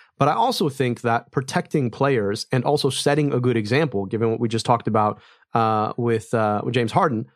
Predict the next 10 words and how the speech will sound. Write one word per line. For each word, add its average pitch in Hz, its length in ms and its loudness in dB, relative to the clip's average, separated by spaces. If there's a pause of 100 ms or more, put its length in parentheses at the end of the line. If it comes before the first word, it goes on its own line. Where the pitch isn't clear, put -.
(260)
um, 123 280 0 (100)
i-, 147 60 -2
i-, 160 320 0
is, 147 240 -2
is 135 140 -2
probably 135 400 0
more 120 260 2
important. 107 500 -2
And 131 160 0
so, 131 360 2